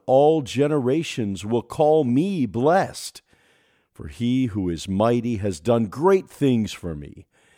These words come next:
and holy is his name, and his mercy is for those who fear him from generation to generation.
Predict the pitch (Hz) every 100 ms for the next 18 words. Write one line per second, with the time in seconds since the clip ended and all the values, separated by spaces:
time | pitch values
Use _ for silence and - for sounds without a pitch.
0 | _ _ - - 76 107 110 95 71 73
1 | 82 98 87 92 90 73 - - _ -
2 | - 117 147 117 117 156 175 113 85 -
3 | - - 139 - 143 107 147 175 180 -
4 | 170 - 170 180 170 113 80 67 - _
5 | 127 101 85 78 147 180 185 170 143 113
6 | 71 _ _ - 101 71 - 98 95 90
7 | 71 - - -